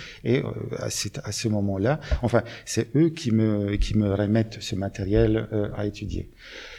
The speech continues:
Donc le fait de se partager, euh, entre, en fait, le fait que le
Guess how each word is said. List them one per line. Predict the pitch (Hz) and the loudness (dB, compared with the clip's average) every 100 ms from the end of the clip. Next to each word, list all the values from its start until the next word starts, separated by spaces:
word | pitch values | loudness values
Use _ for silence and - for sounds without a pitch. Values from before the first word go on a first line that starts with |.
| - - | -12 -2
Donc | 117 135 135 | 0 2 4
le | 123 | 4
fait | - 160 131 | 4 -2 0
de | 117 | 0
se | 113 120 | 2 0
partager, | 113 127 113 131 113 131 123 120 | 0 -4 -2 -4 0 0 0 0
euh, | 107 104 - - - - - - | -2 -2 -4 -4 -6 -8 -12 -4
entre, | 120 120 117 113 110 110 | -2 -2 -4 -2 0 2
en | 107 | 0
fait, | 113 131 | -2 2
le | 123 | 2
fait | 110 143 | 2 0
que | - | 4
le | 117 113 | 4 4